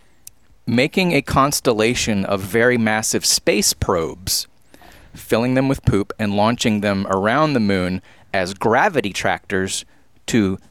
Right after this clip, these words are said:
s-, very, very slowly tug the moon toward the Earth. We would have to do it from space, not the ocean. This is a tweak, quite a tweak to the original prompt, because, uh, this is not pooping in the ocean. This is merely the act of using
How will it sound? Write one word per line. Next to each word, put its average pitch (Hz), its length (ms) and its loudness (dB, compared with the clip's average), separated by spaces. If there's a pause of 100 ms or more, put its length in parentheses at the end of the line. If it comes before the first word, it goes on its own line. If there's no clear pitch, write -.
s-, - 120 -14
very, 127 440 2
very 147 280 2
slowly 131 600 2 (560)
tug 120 520 2 (200)
the 113 120 0
moon 101 480 0 (420)
toward 110 320 0
the 98 160 -6
Earth. 101 240 -2
We 107 60 0
would 104 100 2
have 113 120 -2
to 107 60 -12
do 107 140 0
it 101 100 0
from 92 340 -4
space, - 840 -2
not 98 220 -2
the 87 160 -4
ocean. 98 420 -2 (500)
This 180 240 2
is 180 140 0
a 147 160 0
tweak, - 540 -2
quite 170 340 0
a 110 60 0
tweak - 320 -4
to 120 100 -2
the 104 140 0
original 90 260 -2
prompt, 113 380 0
because, 95 380 -2
uh, - 140 -2
this 123 220 -2
is 107 100 -4
not 110 180 0
pooping 104 280 -2
in 90 80 -4
the 87 140 -2
ocean. 110 260 0
This 101 180 -2
is 101 240 -6
merely 110 320 0
the 90 160 -6
act 107 300 -2
of 90 140 -4
using 98 560 -2